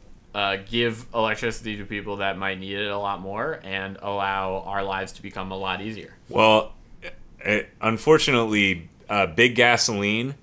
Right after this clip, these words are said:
Speaker 2: would shut that shit down so quick.
Speaker 1: I,
Speaker 2: Yeah.
Speaker 1: I, I mean, I don't know. At a certain point, if it's, i-, if it's wanted by the people so badly, there's really not much they can do about it except try and control it.
Speaker 2: Yeah.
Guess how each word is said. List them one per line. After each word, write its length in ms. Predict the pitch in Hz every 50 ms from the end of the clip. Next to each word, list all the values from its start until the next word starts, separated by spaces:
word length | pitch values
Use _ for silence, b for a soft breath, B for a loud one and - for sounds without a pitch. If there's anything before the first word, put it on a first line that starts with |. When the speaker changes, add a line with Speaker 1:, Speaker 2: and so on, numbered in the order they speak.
| - -
Speaker 2:
would 220 | 87 90 90 80 -
shut 500 | - - - - - 120 120 127 - -
that 180 | 123 117 - -
shit 300 | - - 120 113 - 107
down 340 | 107 104 98 98 95 92 92
so 340 | - - - - 113 104 101
quick. 540 | - - 92 76 71 - - - - - _ b b b b b b b b b b b b _ _ - - - - _ _ _ _ - - - -
Speaker 1:
I, 220 | 123 143 143 - - - -
Speaker 2:
Yeah. 240 | 190 202 196 175
Speaker 1:
I, 60 | 160 147
I 40 |
mean, 140 | 156 156 151
I 100 | 156 165
don't 160 | 180 185 180 170
know. 340 | 165 165 165 160 160 - - - -
At 140 | 143 156
a 40 | 156
certain 320 | 156 - 175 208 214 190 180
point, 340 | 170 147 135 131 123 120 - - - - - _ _ _ _ _ _ _ _ -
if 200 | 143 131 - -
it's, 180 | 123 113 - - - _ _ _ 139
i-, 160 | 131 123 - -
if 160 | 131 117 -
it's 260 | 127 117 110 - - -
wanted 500 | 117 113 110 110 117 120 120 - 135 120
by 120 | 123 117
the 100 | 113 110
people 380 | 95 - 117 110 107 - 117 110
so 260 | - - 107 104 104
badly, 580 | 95 90 98 101 101 113 131 143 160 170 - b b b b b b b - - - - _ - -
there's 220 | 120 127 127 139
really 300 | 151 156 175 190 180 170
not 220 | 147 135 131 127 117
much 200 | 120 123 120 120 -
they 120 | 123 113
can 120 | 113 107
do 100 | 107 110
about 280 | 113 107 104 104 104 101
it 40 | 101
except 260 | 101 - 113 104 -
try 160 | - 104 98
and 80 | 92 92
control 400 | 95 95 - 98 98 90 78 -
it. 200 | - - - - - - - - - _
Speaker 2:
Yeah. 380 | - 95 95 85 80 76 73